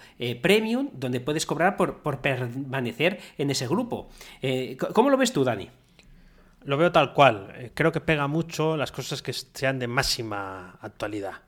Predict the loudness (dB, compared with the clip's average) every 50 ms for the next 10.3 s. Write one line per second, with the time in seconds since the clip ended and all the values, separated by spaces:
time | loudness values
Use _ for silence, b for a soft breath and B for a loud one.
0 | _ _ -14 -10 -10 -10 -8 -10 -12 -12 -12 -12 -12 -12 -12 -8 -6 -6 -6 -6
1 | -6 -6 -6 -6 -6 -2 -2 -2 -2 -2 -6 -8 -4 -4 -2 -4 -4 -6 -8 -8
2 | -8 -8 -4 -6 -4 -4 -4 -4 -4 -4 -2 0 -2 -2 -2 -4 B B B B
3 | B B B B -4 -2 -2 -2 -2 -2 -4 -4 -2 -4 -4 -2 -2 -2 -2 -2
4 | 0 2 2 4 4 2 -2 -2 -4 B B B B B -8 -4 -2 -2 -2 -2
5 | -4 -4 -4 -4 -6 -4 -6 -4 -4 -2 -2 -2 -4 -6 -4 -4 -2 0 0 0
6 | 0 0 -2 -6 -10 -10 -8 -6 -4 -4 -4 -4 -4 -4 -6 -6 -6 -6 _ -4
7 | -2 -2 -2 -4 -4 -6 -6 -4 -6 -6 -6 -6 -8 -8 0 2 2 4 4 2
8 | -2 -4 -4 -4 -4 -6 -6 -2 -2 -2 -2 -2 -6 -4 -2 -2 -4 -2 -4 -4
9 | -4 -4 -4 -4 -6 -6 -6 -6 -6 -4 -6 -6 -6 -8 -8 -8 -8 -8 -6 -8
10 | -8 -10 -14 -18 -20 -20